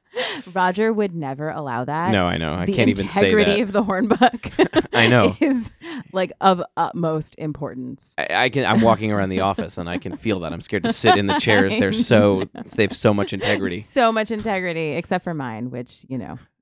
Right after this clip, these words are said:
Speaker 1: <laughs> is
Speaker 2: I don't believe that. In
Speaker 1: not
Speaker 2: fact, I
Speaker 1: great.
Speaker 2: think you're sitting in Roger's
Speaker 1: I am
Speaker 2: seat, so.
Speaker 1: sitting in Roger's seat right now. Um, in his office, which was disgustingly messy,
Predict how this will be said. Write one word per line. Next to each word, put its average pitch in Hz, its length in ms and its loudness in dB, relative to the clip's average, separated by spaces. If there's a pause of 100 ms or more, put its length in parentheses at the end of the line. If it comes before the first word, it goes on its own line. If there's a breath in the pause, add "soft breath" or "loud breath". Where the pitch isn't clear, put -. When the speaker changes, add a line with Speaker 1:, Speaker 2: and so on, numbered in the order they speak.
(140)
Speaker 1:
<laughs> - 340 -4
is - 280 -2
Speaker 2:
I - 80 8
don't 101 160 8
believe 92 200 4
that. 98 60 4
In 98 60 4
Speaker 1:
not 104 80 0
Speaker 2:
fact, 120 160 4
I 113 40 4
Speaker 1:
great. 117 80 2
Speaker 2:
think 123 140 -2
you're 117 80 0
sitting 104 220 -2
in 95 60 -6
Roger's 98 360 2
Speaker 1:
I 185 100 2
am 233 140 0
Speaker 2:
seat, 233 80 -6
so. 208 60 -2
Speaker 1:
sitting 190 140 -2
in 165 60 -6
Roger's 143 300 -4
seat 135 140 -8
right 131 200 -6
now. 120 260 -6 (100)
Um, 156 300 -4
in 185 140 -4
his 208 180 -6
office, 180 400 -4
which 175 360 -6 (300)
was 208 340 0
disgustingly 202 640 -10
messy, 156 520 -8